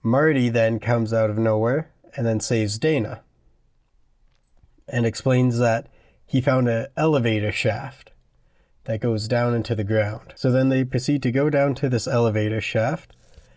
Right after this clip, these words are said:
and as they go down, they see a bunch of different cubes with different monsters, very similar to the one that they're in now. And one of the cubes that they see is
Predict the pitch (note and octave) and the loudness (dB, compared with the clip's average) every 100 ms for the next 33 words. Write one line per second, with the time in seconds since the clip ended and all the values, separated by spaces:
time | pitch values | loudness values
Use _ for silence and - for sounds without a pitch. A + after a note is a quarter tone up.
0 | _ - B2+ B2 A#2 A2+ - _ - C3+ | _ -4 0 0 0 -4 -12 _ -4 0
1 | D3+ D3 C#3 C3 A#2 A2 A2 A2 A2+ _ | 0 0 2 0 0 0 -2 -4 -8 _
2 | _ _ _ _ B2+ A#2+ B2+ A#2+ A2 B2 | _ _ _ _ -4 -2 0 0 0 0
3 | C3 C3 B2 A#2 A2+ - _ - E3+ C3+ | -2 0 -2 -2 -4 -8 _ -4 0 0
4 | A2 A2+ A#2+ A2 - C3+ B2 B2+ A#2 C3 | 0 -4 -4 -4 -4 -4 -4 -4 -4 -6
5 | - _ _ - B2 C3 C3+ - B2 G#2+ | -14 _ _ -4 0 0 0 -2 -2 -4
6 | G#2+ - _ - _ _ _ C#3+ C3 - | -6 -10 _ -20 _ _ _ -2 -2 0
7 | C3 B2 A#2+ - - B2 A#2+ A#2+ A#2 - | 0 0 -4 -8 -4 0 0 0 0 0
8 | A#2 A2 A2 B2+ A2+ - _ _ _ _ | -2 0 0 -2 -4 -10 _ _ _ _
9 | _ _ _ _ _ _ - C3 A2+ A#2 | _ _ _ _ _ _ -6 -2 0 2
10 | E3 D#3 B2+ B2+ A#2+ A2+ A2+ A2+ A2 - | 2 2 0 0 0 0 -2 -2 -4 -2
11 | A2+ A#2 - _ _ _ - A#2+ A2+ A2+ | 0 -2 -6 _ _ _ -4 0 2 2
12 | A2+ A2+ A2 G#2+ - | 2 0 -2 -4 -10